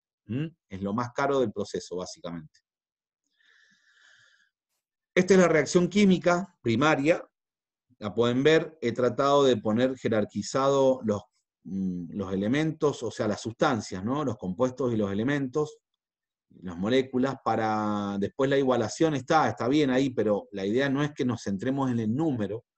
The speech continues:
sí, obviamente hay que aprenderla, pero sino que nos centremos en los compuestos que se mezclan, que reaccionan. Tenemos amoníaco con oxígeno, me da este óxido, que se le llama óxido nítrico,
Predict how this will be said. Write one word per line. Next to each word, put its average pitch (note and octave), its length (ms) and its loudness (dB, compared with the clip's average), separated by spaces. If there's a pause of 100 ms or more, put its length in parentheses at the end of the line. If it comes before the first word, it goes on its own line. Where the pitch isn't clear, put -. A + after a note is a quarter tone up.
sí, A2+ 280 -4
obviamente A#2 520 2
hay G2 100 -2
que F#2+ 80 -4
aprenderla, G2+ 580 -2 (480)
pero F2+ 200 -4
sino A#2 300 0
que D3 100 0
nos C#3 160 -4
centremos C3 400 -2
en B2+ 60 0
los A2 100 -2
compuestos G#2 440 -4
que B2 120 -6
se G#2+ 160 -6
mezclan, D#2 400 -8 (1200)
que G#2+ 140 0
reaccionan. F2+ 600 -2
Tenemos G2+ 440 -4
amoníaco E3 640 0
con C3 160 0
oxígeno, F3 760 -2 (440)
me F#2 180 -6
da A#2 140 -2
este C3 240 4
óxido, D#3 640 4 (140)
que E2 80 -20
se - 160 -14
le E2+ 100 -8
llama G#2 260 -2
óxido G2+ 300 -8
nítrico, B2+ 640 -6